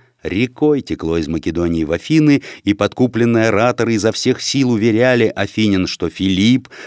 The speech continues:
принесет им защиту от врагов и счастливую жизнь. Демосфен отстаивал свободу. Он разоблачал хитрые планы Филиппа. Ему предлагали огромные деньги только за то, чтобы он хотя бы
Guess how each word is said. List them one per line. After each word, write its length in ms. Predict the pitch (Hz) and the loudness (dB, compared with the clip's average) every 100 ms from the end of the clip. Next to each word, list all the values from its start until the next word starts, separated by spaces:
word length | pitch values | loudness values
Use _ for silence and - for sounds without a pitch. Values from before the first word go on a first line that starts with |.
| - - | -18 -4
принесет 640 | 98 113 107 101 123 117 | 0 2 2 0 0 0
им 120 | 113 | -2
защиту 560 | 95 107 - 135 123 113 | 0 -2 -2 -2 0 0
от 160 | - | -2
врагов 540 | 82 76 - 156 147 147 | -6 -4 2 4 4 0
и 60 | |
счастливую 800 | 143 123 - - 92 104 98 92 | -2 -4 -6 -4 0 2 2 0
жизнь. 540 | 95 69 85 73 71 71 _ _ _ _ _ _ 80 | -4 -4 -6 -6 -10 -14 _ _ _ _ _ _ -8
Демосфен 760 | 76 67 - 92 117 143 - _ _ _ - | -8 -8 -8 -2 0 0 -4 _ _ _ -12
отстаивал 560 | - - - 73 80 | -10 -8 -6 -4 -4
свободу. 600 | 87 90 92 73 73 64 _ _ - - - | -6 -6 -4 -4 -6 -8 _ _ -18 -16 -6
Он 160 | 90 | -2
разоблачал 680 | 98 95 92 98 - 120 117 | 0 0 0 0 0 0 0
хитрые 440 | - 113 101 92 90 | -2 -4 0 -2 0
планы 280 | 90 80 76 | -2 -2 -4
Филиппа. 440 | 80 78 - - _ _ - | -6 -6 -8 -14 _ _ -10
Ему 200 | 76 76 | -6 -6
предлагали 480 | 85 82 85 90 90 | -6 -4 -2 0 0
огромные 800 | 90 85 80 104 120 117 113 110 | -2 -4 -2 2 2 2 2 0
деньги 360 | 107 107 92 | 2 0 0
только 280 | 85 90 82 | -2 -4 -6
за 140 | 80 80 | -8 -2
то, 260 | 131 143 - - | 0 0 -4 -20
чтобы 400 | - - 98 82 | -14 -6 -4 0
он 160 | 90 110 | 2 0
хотя 640 | - 76 - - 104 135 | 0 -6 -6 -4 -2 0
бы 320 | 95 95 80 | 0 0 -2